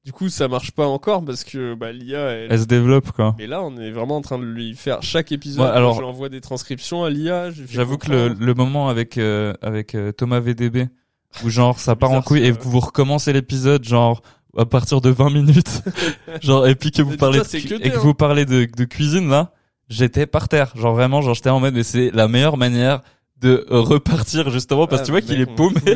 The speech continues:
Speaker 1: plus,
Speaker 2: le
Speaker 1: hein.
Speaker 2: pauvre, tu sais.
Speaker 1: Qu'est-ce qu'on arrive ? C'est celui où j'ai plus rigolé, je crois, celui avec V D B.
Speaker 2: Non, il est tellement drôle, vraiment,
Speaker 1: J'en
Speaker 2: genre.
Speaker 1: pouvais plus, mec, j'étais en larmes, c'était
Speaker 2: Ouais. Mais
Speaker 1: impossible.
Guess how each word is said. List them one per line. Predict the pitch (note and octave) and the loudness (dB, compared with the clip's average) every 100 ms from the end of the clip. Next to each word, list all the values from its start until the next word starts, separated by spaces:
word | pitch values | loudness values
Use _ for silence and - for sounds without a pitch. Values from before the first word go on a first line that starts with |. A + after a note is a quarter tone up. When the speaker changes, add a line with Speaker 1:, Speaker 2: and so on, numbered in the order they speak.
| D3+ | 0
Speaker 1:
plus, | G4 C#4 | -6 -4
Speaker 2:
le | D3+ | -4
Speaker 1:
hein. | A#2 | 0
Speaker 2:
pauvre, | D#3+ G3 - - | 4 4 2 -6
tu | |
sais. | G3 D#3 | 0 0
Speaker 1:
Qu'est-ce | D3+ - | 0 -6
qu'on | D#3 | -14
arrive ? | D3 D#3 E3 | -12 -12 -12
C'est | C3+ - | -12 -10
celui | D3+ | -6
où | C#3+ | -6
j'ai | C3+ | -8
plus | A2 C#3 | -14 -14
rigolé, | B2+ B2+ A#2 | -14 -16 -16
je | |
crois, | - | -20
celui | A#2 A2+ | -16 -14
avec | G#2 | -16
V | A2+ | -18
D | A2+ | -18
B. | G2+ _ | -18 _
Speaker 2:
Non, | A2+ | 0
il | A2 | 0
est | - | 0
tellement | C3+ C3 | 0 0
drôle, | A#2+ A2 | 0 -2
vraiment, | G#2 A2+ A2 | -2 -4 -4
Speaker 1:
J'en | G#2+ G#2+ | -8 -12
Speaker 2:
genre. | |
Speaker 1:
pouvais | A2 C#3 | -12 -20
plus, | D3+ E3 | -18 -16
mec, | B2+ - | -16 -16
j'étais | - A2+ | -18 -18
en | A2+ | -18
larmes, | C3+ - C3+ - | -16 -18 -20 -20
c'était | - - | -20 -2
Speaker 2:
Ouais. | A#2 A#2 C#3+ | 0 0 -4
Mais | B2+ C3+ | 0 0
Speaker 1:
impossible. | A#2+ | 0